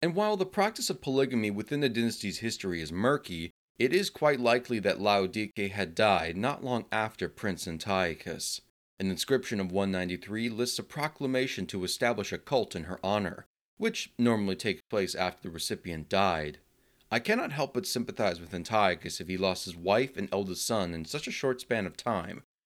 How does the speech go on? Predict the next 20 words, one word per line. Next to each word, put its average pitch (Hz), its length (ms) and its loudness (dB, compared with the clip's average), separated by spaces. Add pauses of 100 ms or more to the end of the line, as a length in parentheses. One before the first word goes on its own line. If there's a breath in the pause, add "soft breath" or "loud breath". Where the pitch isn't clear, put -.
but 135 280 2
in 123 160 2
pragmatic 143 600 0
terms, 80 500 -2 (200)
remarrying 160 680 2
would 160 220 0
fill 147 220 -2
the 127 100 2
hole 139 380 4
in 107 100 0
the 104 100 0
imperial 107 460 0
family 110 340 0
left 113 300 -4
behind 113 440 0
in 82 80 -6
the 82 60 -8
former 107 380 -2
queen's 101 440 -2
absence. - 680 -2